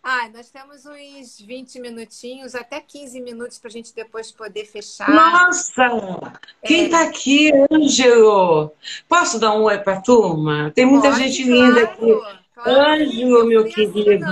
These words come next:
Speaker 1: assinando. <laughs>
Speaker 2: É, o Ângelo, o Ângelo é uma pessoa linda que surgiu na minha vida. Ele participou de vários programas, né? Ele é um ator de televisão, fez várias, contracenou em vários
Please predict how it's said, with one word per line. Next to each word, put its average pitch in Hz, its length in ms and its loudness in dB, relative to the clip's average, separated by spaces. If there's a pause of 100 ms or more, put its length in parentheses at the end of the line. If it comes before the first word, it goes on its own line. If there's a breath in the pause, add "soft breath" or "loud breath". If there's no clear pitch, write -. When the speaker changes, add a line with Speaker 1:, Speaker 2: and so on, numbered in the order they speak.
(120)
Speaker 1:
assinando. - 340 -14 (160)
<laughs> - 600 -20 (420)
Speaker 2:
É, 233 360 2
o 254 260 2
Ângelo, 214 920 -2
o 214 60 6
Ângelo 226 560 2
é 220 140 4
uma 220 80 2
pessoa 220 320 0
linda 233 500 4
que - 80 -8
surgiu 185 440 -6
na 190 100 -2
minha 180 260 0
vida. 196 640 0 (500 loud breath)
Ele 190 160 0
participou 208 460 -2
de 190 140 -6
vários 214 560 -4
programas, 185 1000 -4 (280)
né? 196 180 0 (100)
Ele 185 140 2
é 180 60 2
um 180 100 4
ator 185 340 0
de - 160 -6
televisão, 165 960 -2 (460)
fez 147 260 -2
várias, 175 680 -4 (180)
contracenou 165 560 -2
em 165 80 0
vários 156 580 -2